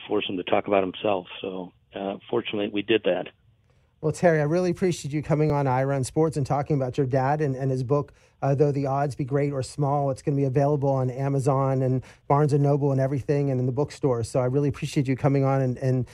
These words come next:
Speaker 2: and talking about it. And tell your dad I hope he's feeling well,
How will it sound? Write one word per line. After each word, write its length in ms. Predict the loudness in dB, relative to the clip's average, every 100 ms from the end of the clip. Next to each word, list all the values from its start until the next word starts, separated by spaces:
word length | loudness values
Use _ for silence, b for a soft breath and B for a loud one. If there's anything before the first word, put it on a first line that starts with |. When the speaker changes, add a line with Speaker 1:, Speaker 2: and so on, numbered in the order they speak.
| B -4
Speaker 2:
and 100 | 2
talking 280 | 2 4 2
about 140 | 2
it. 40 |
And 100 | 2
tell 140 | 2 2
your 120 | 4
dad 240 | 2 2
I 20 | 2
hope 140 | 2
he's 160 | 0 2
feeling 320 | 2 4 4
well, 320 | 2 0